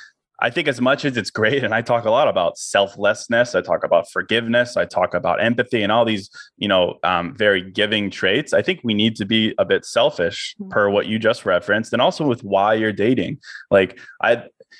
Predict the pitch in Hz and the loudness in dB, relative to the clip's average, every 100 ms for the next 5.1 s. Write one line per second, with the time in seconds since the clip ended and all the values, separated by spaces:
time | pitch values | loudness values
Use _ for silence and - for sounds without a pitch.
0 | _ - 151 160 147 139 131 131 117 131 | _ -4 -2 0 2 0 0 -2 0 0
1 | 131 123 107 107 107 101 98 92 101 98 | 0 -2 2 2 2 2 2 2 0 0
2 | 98 92 95 92 95 95 98 95 - 113 | 0 2 2 2 0 2 2 0 -4 -2
3 | 117 113 107 104 - 104 98 107 113 117 | 2 2 0 -2 0 0 0 0 2 2
4 | 117 110 113 120 101 104 107 87 76 73 | 0 0 0 0 0 0 2 0 0 -4